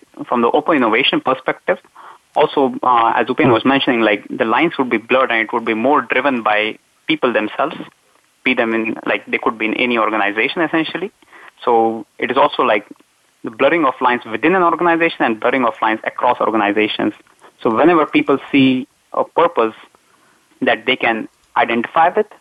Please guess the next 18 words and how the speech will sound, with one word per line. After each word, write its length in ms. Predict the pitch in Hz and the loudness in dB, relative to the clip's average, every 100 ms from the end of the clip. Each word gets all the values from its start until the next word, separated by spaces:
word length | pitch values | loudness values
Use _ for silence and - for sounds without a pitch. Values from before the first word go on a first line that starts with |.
| _ _ _ _ _ _ | _ _ _ _ _ _
they 120 | 127 | -4
would 240 | 123 127 113 - | 0 0 0 0
rally 260 | 160 160 | 2 2
around 400 | 117 107 123 165 | 2 2 2 2
it 180 | 208 - - _ _ - | -4 -8 -20 _ _ -6
and 240 | 123 110 | -4 -2
collaborate 480 | - 123 123 131 131 | 2 2 4 2 0
with 200 | 117 113 _ _ _ _ _ _ _ _ _ | -2 -4 _ _ _ _ _ _ _ _ _
com-, 200 | - 135 - | 2 2 2
uh, 160 | 127 | 0
with 160 | 113 123 | 0 -2
people 420 | 143 135 120 113 101 _ | -2 0 0 0 -4 _
all 160 | 131 131 | 0 2
across 300 | - 131 127 | 2 0 0
the 80 | 117 | 0
globe, 300 | 120 147 127 | 2 4 2
essentially, 580 | - 113 - 107 104 - _ - _ | 0 -4 -4 -6 -6 -12 _ -20 _
and 380 | 117 113 110 | 0 0 0